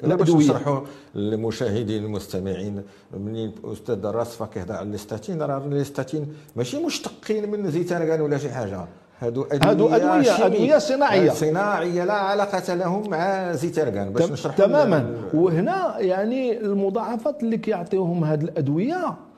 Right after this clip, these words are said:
Speaker 2: زيت ارغان ولا زيت الزيتون ما كتعطيش هاد المضاعفات،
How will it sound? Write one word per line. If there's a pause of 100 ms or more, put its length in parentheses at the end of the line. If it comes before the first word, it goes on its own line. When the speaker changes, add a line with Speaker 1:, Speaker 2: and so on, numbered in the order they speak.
(440)
Speaker 2:
زيت
ارغان
ولا
زيت
الزيتون
ما
كتعطيش
هاد
المضاعفات،